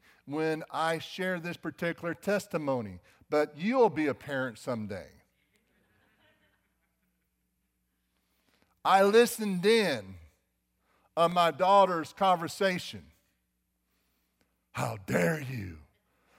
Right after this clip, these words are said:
Well, because she wasn't telling me the truth, and I knew it. And I would listen in from time to time to find out.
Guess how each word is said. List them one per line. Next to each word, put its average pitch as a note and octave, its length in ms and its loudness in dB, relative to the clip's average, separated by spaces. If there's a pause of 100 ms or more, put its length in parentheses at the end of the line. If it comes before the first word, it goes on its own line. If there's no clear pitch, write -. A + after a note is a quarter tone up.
(400)
Well, D#3+ 140 -2
because D#3+ 360 -6
she F3 120 -10
wasn't F3+ 280 -6
telling F#3 320 -2
me F#3 120 -8
the E3+ 120 -10
truth, A3 360 -10
and F3+ 120 -6
I F3 100 -2
knew B3 240 -8
it. - 180 -16 (1300)
And D3+ 140 -2
I D#3+ 80 4
would E3+ 160 -2
listen G3 360 -2
in G#3 140 0
from E3+ 220 -12
time E3+ 320 -4
to E3+ 40 -8
time F3+ 360 -4
to D3 80 -8
find D#3+ 360 -4
out. C#3+ 300 -4